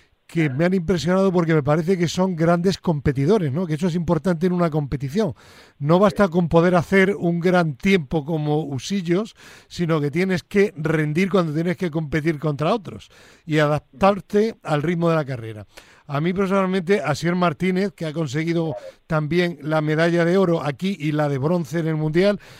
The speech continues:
Speaker 1: con veintidós años me parece un chico muy competitivo. En la prueba de mil quinientos creo que Mario García estuvo tremendo y aunque solo
Speaker 2: Sí,
Speaker 1: fuera
Speaker 2: claro.
Speaker 1: un bronce,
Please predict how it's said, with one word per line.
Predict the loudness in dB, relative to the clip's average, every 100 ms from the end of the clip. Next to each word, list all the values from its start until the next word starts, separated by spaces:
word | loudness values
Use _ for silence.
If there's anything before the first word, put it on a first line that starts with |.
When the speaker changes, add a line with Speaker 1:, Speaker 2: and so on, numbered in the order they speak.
| -18
Speaker 1:
con | -4 -2
veintidós | 0 0 0 2
años | 2 2
me | 0
parece | 0 -2 -2
un | -4
chico | -2 -2 -2 -4
muy | -4 0 4 2
competitivo. | 2 -2 -2 -4 -2 -2 -2 -2 -8 -20 -20 -20 -20 -6
En | 0 2 2 0 0 -2 -2 -2 -4 -4 -4 -6 -4 -2
la | 0
prueba | 2 2 4 4
de | 2 0 -2
mil | -2 -2 -2
quinientos | -4 0 0 -2 -6 -8 -8
creo | -4 0 -2
que | -2 0 0 -4 -10 _ -2
Mario | 2 4 4
García | 0 2 0 2
estuvo | -4 -4 0 2
tremendo | 2 0 0 0 -2 -4 -10
y | -4
aunque | -4 -4
solo | -2 -2 0
Speaker 2:
Sí, |
Speaker 1:
fuera | 0 2
Speaker 2:
claro. | 2 0
Speaker 1:
un |
bronce, | 2 0 0 -2 -2